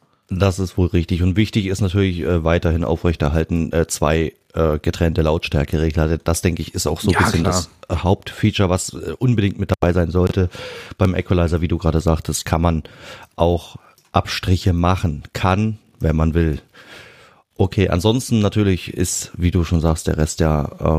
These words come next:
Speaker 1: relativ gleich. Auch die gesamte, ähm, äh, Performance-Pad-Sektion ist ja so übernommen. Und ja, wie ist denn das eigentlich? Sind die, sind die Tasten und das alles ein bisschen geschrumpft oder ist das die gleiche Größe?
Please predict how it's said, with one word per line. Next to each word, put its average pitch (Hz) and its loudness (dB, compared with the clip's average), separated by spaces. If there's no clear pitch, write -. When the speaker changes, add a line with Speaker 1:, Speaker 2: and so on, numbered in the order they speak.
Speaker 1:
relativ 82 -2
gleich. 85 0
Auch 80 -2
die 95 2
gesamte, 80 2
ähm, 76 0
äh, 71 -2
Performance-Pad-Sektion 85 0
ist - -2
ja 78 2
so 80 0
übernommen. 80 2
Und 80 -2
ja, 98 2
wie 92 0
ist - -6
denn 120 2
das 113 2
eigentlich? 82 0
Sind 90 0
die, 110 4
sind 95 0
die 98 0
Tasten 92 -2
und 98 0
das 98 2
alles 98 0
ein 95 -2
bisschen 95 2
geschrumpft 92 0
oder - 2
ist 104 -2
das 104 -2
die 101 -2
gleiche 90 0
Größe? 87 -2